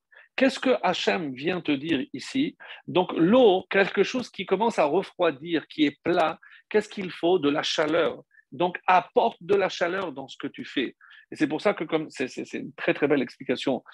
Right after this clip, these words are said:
de la Chassidoute, pourquoi on commence avec ces deux plaies. Donc, mais là, comme on arrive à la fin, c'est juste pour expliquer ces deux plaies, euh, à savoir, apporte de la chaleur. Donc, comme on a vu dans le Baal Shem Tov, donc ces plaies apportent à Israël une preuve.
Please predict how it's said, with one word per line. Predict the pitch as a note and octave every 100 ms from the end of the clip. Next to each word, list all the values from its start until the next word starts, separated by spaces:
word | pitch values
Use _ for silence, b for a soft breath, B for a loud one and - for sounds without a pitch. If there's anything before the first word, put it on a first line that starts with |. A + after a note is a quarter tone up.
| B -
de | C3
la | C#3
Chassidoute, | C3+ C#3 C#3+ G3 G3 -
pourquoi | D3 - G#3+
on |
commence | F3+ D#3+ F3 -
avec | - C#3+
ces | - C#3
deux | C3+
plaies. | C#3+ D#3+ E3+ B B -
Donc, | D3 D3
mais | B2+ C#3
là, | E3+ C#3 - b -
comme | C#3 C3+
on | C3+
arrive | C3+ E3+
à |
la | E3+
fin, | D#3 F3+
c'est | - C3+
juste | F#3+ G3+ -
pour | D3+
expliquer | C3+ - C#3+ F3
ces | - B2+
deux | C3+ D3
plaies, | D3+ C#3+ F#3 B B B -
euh, | D3+ D3+ D3+ -
à | E3
savoir, | D#3+ F#3+ D3+ A3 B3+ F3+ C#3 _ _ -
apporte | F#3+ - - C4+ -
de | F#3
la | A3 G3
chaleur. | - G3 A3+ D3 A2+ - _ b -
Donc, | D#3+ -
comme | A#3+ B3+
on | A#3 G3+
a | F#3+
vu | E3+ G#3+
dans | F3+
le | E3
Baal | D#3 D3+
Shem | D#3 D3+
Tov, | G3+ G#3 G#3+ B B -
donc | F3 F3
ces | - F#3+
plaies | - B3 B3+ -
apportent | F#3 A#3 A#3 G#3+
à |
Israël | G3+ - G3 F3 C4+ C#4+
une | F#3 D3
preuve. | - C3+ A2